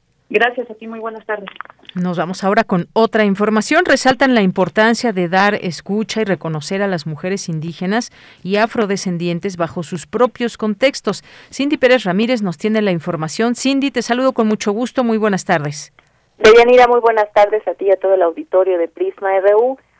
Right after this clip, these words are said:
Speaker 3: Al tomar la palabra en la inauguración del ciclo de conferencias Mujeres Indígenas y Afrodescendientes en las Ciencias, el Arte, la Política y la Tecnología, organizado por el Programa Universitario de Estudios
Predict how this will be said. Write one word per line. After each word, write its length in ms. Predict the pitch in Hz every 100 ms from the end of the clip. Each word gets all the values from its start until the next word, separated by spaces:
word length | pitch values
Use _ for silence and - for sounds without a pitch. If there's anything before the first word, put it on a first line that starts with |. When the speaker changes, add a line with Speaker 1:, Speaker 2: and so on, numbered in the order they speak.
| -
Speaker 3:
Al 160 | 180
tomar 220 | 202 208
la 100 | 214
palabra 400 | 208 185 190 190
en 60 | 185
la 100 | 160
inauguración 560 | 160 160 160 165 190 190
del 160 | 170
ciclo 320 | - 185 185
de 80 | 170
conferencias 640 | - 151 170 175 185 196 185
Mujeres 380 | 165 180 180 180
Indígenas 560 | 170 170 185 190 175 -
y 60 | 170
Afrodescendientes 880 | 160 165 165 165 175 175 180 175 180
en 120 | 175 156
las 140 | 156 -
Ciencias, 460 | 208 208 - 185 180
el 120 | 160
Arte, 300 | 165 160 -
la 140 | 170 185
Política 500 | 175 160 160 160 165
y 20 |
la 120 | 160
Tecnología, 680 | 160 170 170 175 175 247 247 - _ _ _
organizado 600 | - 220 208 185 196 185
por 140 | 185 160
el 80 | 156
Programa 340 | 165 165 175
Universitario 640 | 165 151 - 165 170 170
de 80 | 160
Estudios 420 | 156 - 170 170